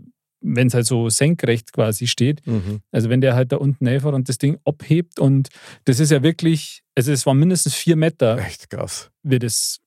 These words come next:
Speaker 1: weggeflogen ist, ja.
Speaker 2: Kann natürlich einmal ganz blöd ausgehen, gell? Aber
Speaker 1: Absolut.
Speaker 2: immer dann, wenn Naturgewalten am Start sind, da hilft eigentlich fast nichts, muss man sagen.
Speaker 1: Nee.
Speaker 2: Das ist wirklich heftig.
Speaker 1: Also das ist echt Wahnsinn, aber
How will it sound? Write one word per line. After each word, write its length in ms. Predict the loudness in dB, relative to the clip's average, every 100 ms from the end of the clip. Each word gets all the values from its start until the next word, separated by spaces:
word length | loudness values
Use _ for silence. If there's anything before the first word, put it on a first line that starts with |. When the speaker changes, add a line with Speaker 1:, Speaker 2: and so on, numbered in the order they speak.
| _
Speaker 1:
weggeflogen 520 | -4 -4 -4 -2 -2 -2
ist, 200 | -6 -2
ja. 280 | 2 2 0
Speaker 2:
Kann 220 | -4 -4 -2
natürlich 460 | 0 0 0 0
einmal 160 | -2 0
ganz 320 | 0 0 -2
blöd 300 | -4 -4 -4
ausgehen, 480 | -8 -10 -8 -8 -6
gell? 140 | -6
Aber 460 | -6 -6 -2 2 4
Speaker 1:
Absolut. 220 | 4 2 -2 -6 0
Speaker 2:
immer 260 | 2 4
dann, 260 | 2 0 0
wenn 240 | 0 0
Naturgewalten 960 | 2 0 2 0 2 0 0 0 0 0 -6 _
am 160 | -4 -4
Start 320 | -2 0 0
sind, 320 | 2 2 2 -2 _ _ _ _ _
da 280 | -10 -8 -6
hilft 300 | -6 -6 -8
eigentlich 300 | -8 -8 -10 -16 _ _
fast 380 | -4 -2 -2 0
nichts, 260 | 0 0
muss 160 | -4 -4
man 120 | -6
sagen. 180 | -6 -2
Speaker 1:
Nee. 120 | 0
Speaker 2:
Das 100 | 2
ist 40 | 0
wirklich 280 | 0 0
heftig. 420 | -4 -6 -12 -12 -4
Speaker 1:
Also 180 | -2
das 140 | 0 -2
ist 80 | 0
echt 240 | -2 0
Wahnsinn, 280 | 0 2 0
aber 160 | -4